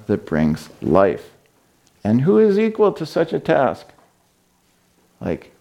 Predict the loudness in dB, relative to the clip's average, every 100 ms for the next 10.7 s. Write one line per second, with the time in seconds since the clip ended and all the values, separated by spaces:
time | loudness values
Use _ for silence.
0 | -10 -2 2 2 2 -4 -16 _ _ -4
1 | -2 -2 -2 2 2 2 -2 -4 -6 -20
2 | _ _ _ _ _ _ _ _ -6 0
3 | 2 4 2 2 0 2 2 2 0 -2
4 | -2 0 0 0 0 0 0 -4 -12 _
5 | _ _ _ _ _ _ _ _ _ -2
6 | 2 4 4 4 2 -2 -10 -20 _ _
7 | _ _ -2 0 2 0 0 0 0 -2
8 | -4 0 0 0 -6 -4 -4 -4 -6 -6
9 | -4 -4 -2 -4 -4 -4 -2 -2 -2 -2
10 | -2 -2 -2 -4 -2 -2 -6